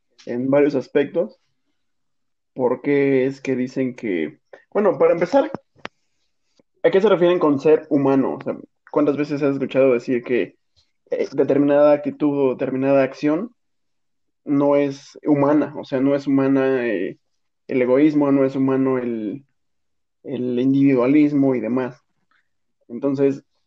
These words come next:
partiendo de esa base, pues,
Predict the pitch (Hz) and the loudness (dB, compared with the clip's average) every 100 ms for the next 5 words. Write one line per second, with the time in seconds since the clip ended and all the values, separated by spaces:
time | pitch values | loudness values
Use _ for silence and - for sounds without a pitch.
0 | _ _ _ _ _ - 143 - 165 185 | _ _ _ _ _ -2 -2 2 2 4
1 | 170 160 160 156 151 151 180 254 _ _ | 4 4 4 2 2 0 -4 -6 _ _
2 | _ _ _ _ _ _ 127 113 - | _ _ _ _ _ _ -8 -8 -8